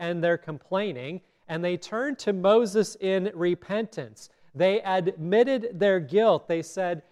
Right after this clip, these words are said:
"We have sinned, for we have spoken against the Lord and against you." And then they asked Moses to pray on their behalf. So now we have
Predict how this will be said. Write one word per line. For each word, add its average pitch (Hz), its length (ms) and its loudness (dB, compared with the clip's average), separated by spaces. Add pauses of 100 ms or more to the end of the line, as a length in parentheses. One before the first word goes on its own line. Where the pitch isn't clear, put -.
(140)
"We 220 420 -4
have 220 240 -2
sinned, 196 720 0 (280)
for 165 160 6
we 190 260 4
have 180 220 0
spoken 214 540 2
against 190 420 0
the 170 120 2
Lord 175 400 6
and 160 100 -2
against 151 480 -4
you." 143 380 -4 (1300)
And 120 120 -16
then 202 220 -6
they 170 180 0
asked 143 380 -6
Moses 139 640 -4
to 123 160 -12
pray 170 580 -4
on 139 160 -8
their 127 180 -2
behalf. 113 520 -10 (560)
So - 160 -20
now 151 260 -4
we 185 160 -2
have 147 540 -4